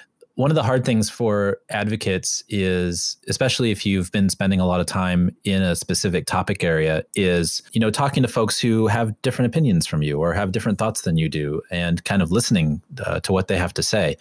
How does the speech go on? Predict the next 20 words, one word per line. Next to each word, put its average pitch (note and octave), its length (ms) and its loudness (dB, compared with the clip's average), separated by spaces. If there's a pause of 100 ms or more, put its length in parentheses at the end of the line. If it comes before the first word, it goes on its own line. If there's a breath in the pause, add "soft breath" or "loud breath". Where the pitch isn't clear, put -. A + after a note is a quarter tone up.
(280 loud breath)
I F#2 100 0
know F#2 180 4
there's F#2 280 2
probably F#2 500 2
a, F2+ 260 0
a F#2 120 -2
tweet G#2+ 320 -2
every F#2+ 220 0
single G2 260 2
day G#2+ 200 2
where F2+ 100 2
I'm F2 80 2
like, F2 220 0
"What A3+ 120 4
are D4+ 40 4
you D4+ 120 4
talking C4+ 440 0
about? E2 320 0
You're C3+ 80 -4
crazy." A#2 500 0